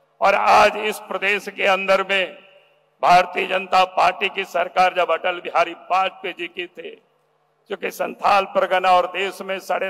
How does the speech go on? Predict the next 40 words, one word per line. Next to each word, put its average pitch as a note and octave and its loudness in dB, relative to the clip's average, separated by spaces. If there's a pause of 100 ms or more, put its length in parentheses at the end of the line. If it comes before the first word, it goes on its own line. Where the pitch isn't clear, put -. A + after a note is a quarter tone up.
(140)
दस G3 -2
करोड़ F#3+ 0
आदिवासी F3+ -2
रहते E3 -10
हैं, E3+ -14 (720)
सात C#4 4
सौ C#4+ 4
से C#4+ -2
अधिक D4 2
जातियां C#4+ 4
हैं, D4 -2 (840)
उसमें D4+ 4
से D4 2 (300)
एक D#4 0
भाषा C#4 4
संथाली C#4+ 2
भी D4 -2
है, D4 6 (100)
उन D4 -2
जातियों C4+ 4
में C#4+ 0
से C#4 0 (520)
तीसरा C#4+ 2
सबसे C#4+ -2
बड़ी C#4 2
आबादी C4 4
ग्रुप B3+ 0
है। B2 -4 (840)
और F#3+ 4
देश A3 0
की A#3 -10
सरकार A3 2
ने, A3 -2
अटल A3 2
बिहारी G#3+ 2
वाजपेयी A3 2
जी G#3+ 0
ने G#3+ 0
उस G#3+ 2
समय A3+ -2